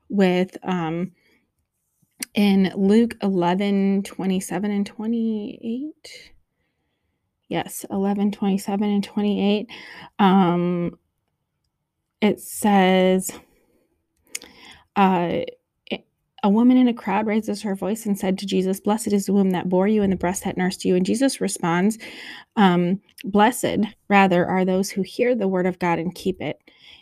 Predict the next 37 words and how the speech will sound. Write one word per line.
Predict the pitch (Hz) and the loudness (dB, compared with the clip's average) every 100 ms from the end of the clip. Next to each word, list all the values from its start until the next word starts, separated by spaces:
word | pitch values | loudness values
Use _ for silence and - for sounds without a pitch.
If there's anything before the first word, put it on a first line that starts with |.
| _ 196 | _ -2
And | 185 185 | 0 0
he | 220 214 | 2 0
says, | 196 170 - - _ 196 | 0 -2 -4 -12 _ -4
uh, | 175 - | -4 -4
Father | - 196 185 | -2 0 0
Gately | 175 - 190 | 0 0 0
says, | - 196 196 - | 0 0 0 -2
"At | 196 - | -4 -2
first | 202 - | -4 0
reading, | 214 208 | 0 2
this | 196 - | 0 -2
may | 208 | -4
seem | 214 196 | -2 -2
like | 190 196 | -2 -2
a | |
rebuke | 180 190 190 254 | -2 -2 0 0
of | 247 190 | 0 0
Mary, | 170 165 | 0 -2
but | 165 190 | -2 -2
it's | 185 - | -2 -2
not. | 214 220 - | -2 -2 -2
After | 196 196 196 202 | -4 -2 0 2
all, | 214 185 | 2 0
who | 190 - 311 | 0 2 2
heard | 302 277 269 214 196 | 2 0 2 2 4
the | 185 | 4
word | 185 208 240 | 4 4 2
of | 254 | 0
God | 180 165 160 | 0 2 2
and | 185 190 | 0 0
kept | - 220 - | -4 -4 -4
it | - 185 | -4 -4
better | 170 175 185 | -2 0 2
than | 196 208 | 2 2
Mary? | 285 190 156 - - _ | 0 0 -4 -6 -12 _
Nobody." | 269 359 226 - - _ _ _ _ _ _ _ _ _ _ _ _ - | -2 0 -2 -4 -10 _ _ _ _ _ _ _ _ _ _ _ _ -6
Right? | 208 | -6